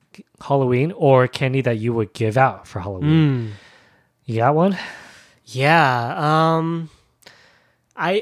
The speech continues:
Speaker 2: I really am a sucker for candy.
Speaker 1: Mm.
Speaker 2: Um, like, even
Speaker 1: You're a sweet tooth.
Speaker 2: I have a very big sweet tooth,
Speaker 1: <laughs>
Speaker 2: and not, not for, like, cakes or, like, um, you know, like, pastries. I mean, I do like pastries, but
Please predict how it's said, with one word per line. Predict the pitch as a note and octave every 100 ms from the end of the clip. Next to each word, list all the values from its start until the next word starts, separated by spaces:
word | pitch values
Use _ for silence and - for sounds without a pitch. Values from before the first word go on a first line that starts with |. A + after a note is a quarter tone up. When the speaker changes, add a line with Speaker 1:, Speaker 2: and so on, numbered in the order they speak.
| -
Speaker 2:
I | E3+
really | F3+ G3 D#3+ D3
am | C3+
a | C3
sucker | C#3 B2+ C3
for | C3+
candy. | - B2+ B2+ B2+ B2 -
Speaker 1:
Mm. | F3
Speaker 2:
Um, | C3+ C3+ B2 A2+ A2 B2+
like, | C3 D3+
even | D#3 C#3+
Speaker 1:
You're | C3+ D3+
a | C#3+
sweet | - A2+ G2+
tooth. | - G2 G2+
Speaker 2:
I | D3 D#3
have | D3 D3+
a | C3
very | A#2 B2+ C3
big | B2+ A#2+
sweet | - B2
tooth, | - A#2+ A2+ - - E3+ - -
Speaker 1:
<laughs> | -
Speaker 2:
and | D#3
not, | A3+ D4
not | A3+ C#4
for, | -
like, | A#3 D3
cakes | - D#3 E3+ F3 - D#3+
or, | C#3
like, | C3 B2 A#2 -
um, | B2 A#2+ A#2 A2+ A2+ G#3 C4 _
you | F3+ C#3
know, | B2 B2
like, | A2+ A2
pastries. | - D3 C#3 - D#3 C#3+ - -
I | G3
mean, | G3
I | F3+
do | F3+
like | F3+ D3
pastries, | D#3 D#3+ - A2
but | A#2 B2 -